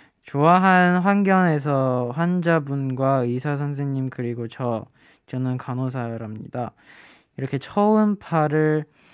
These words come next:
보게 되었는데 아침을 못 먹고 갔더니 배에서 꼬르륵 소리가 엄청 크게 나는 거예요. 와. 한 번 소리가 났을 때는 얼굴에 철판을 깔고 제가 아닌 척하면서 <laughs> 계속 열심히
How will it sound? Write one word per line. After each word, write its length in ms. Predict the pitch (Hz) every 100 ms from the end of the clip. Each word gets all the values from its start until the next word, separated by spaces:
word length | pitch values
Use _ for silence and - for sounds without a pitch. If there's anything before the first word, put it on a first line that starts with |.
| - _ _ _
보게 320 | - 131 131
되었는데 600 | 131 135 123 123 113 113
아침을 600 | 143 120 113 - 160 156
못 160 | 123 117
먹고 420 | 139 160 135 139
갔더니 720 | 123 123 _ 120 117 117 113 110
배에서 760 | - 123 131 127 123 113 113 - _
꼬르륵 600 | 170 170 170 165 151 139
소리가 520 | - 139 135 123 120
엄청 340 | 117 123 - 147
크게 260 | 156 139
나는 300 | 127 113 113
거예요. 380 | 113 - - - -
와. 460 | 127 120 - - - _ _ _ _ - - - - - - - -
한 160 | - 156
번 180 | 156 156
소리가 360 | 170 175 165
났을 340 | 135 120 131 123
때는 380 | 120 117 139 123
얼굴에 680 | 120 127 135 135 127 123 127 - - _
철판을 680 | - 180 175 - 165 151 143
깔고 480 | 147 151 156 139 131
제가 360 | - 127 123 110
아닌 520 | 123 156 160 156 151
척하면서 760 | 160 147 165 143 139 135 156
<laughs> 0 |
계속 380 | 151 147 123 123
열심히 560 | 120 123 - 127 123